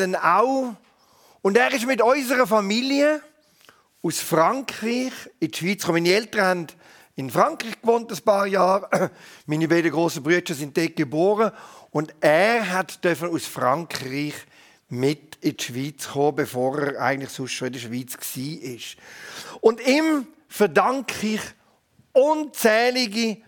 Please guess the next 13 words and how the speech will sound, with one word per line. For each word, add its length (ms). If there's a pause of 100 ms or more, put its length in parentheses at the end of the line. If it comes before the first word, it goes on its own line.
fröhliche, 1200
schöne 480
Momente. 720 (3000)
Seine 360
Geschichten 840
fangen 500 (120)
immer 400
genau 480
gleich 380 (180)
an. 280 (1500)
Ich 160
lese 360
euch 240